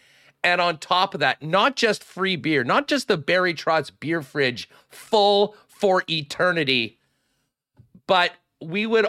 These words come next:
also be able to make, and this goes right up to the top, Kevin and the gang there have signed off on this,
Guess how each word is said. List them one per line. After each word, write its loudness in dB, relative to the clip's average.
also 2
be -2
able 2
to -2
make, 0
and -2
this -6
goes -2
right 2
up -2
to -6
the -2
top, 0
Kevin -2
and -6
the -6
gang 0
there 2
have -4
signed -2
off 0
on 0
this, -2